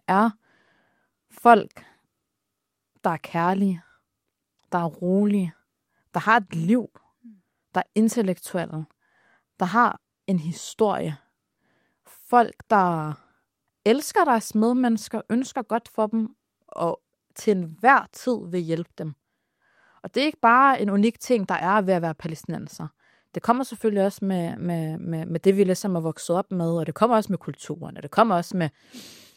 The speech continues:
med af og til med religion og sådan noget, ikke? Øhm, men vi har så meget til os.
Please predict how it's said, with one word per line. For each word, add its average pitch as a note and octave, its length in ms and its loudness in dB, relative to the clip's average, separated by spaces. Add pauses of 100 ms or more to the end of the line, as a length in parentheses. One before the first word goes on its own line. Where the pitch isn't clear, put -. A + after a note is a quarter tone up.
(180)
med D#3+ 220 2 (160)
af F#3 140 4
og F3+ 60 6
til F3+ 200 2
med F#3 120 2
religion D#3+ 440 2
og D3 60 -4
sådan - 160 -6
noget, D#3 320 0
ikke? F3 380 -4
Øhm, D3 300 -2 (680)
men F3+ 200 -4
vi F3+ 60 -4
har A3 340 -2
så - 220 -6
meget F#3+ 420 -4 (120)
til G3 200 -4
os. F#3+ 360 -6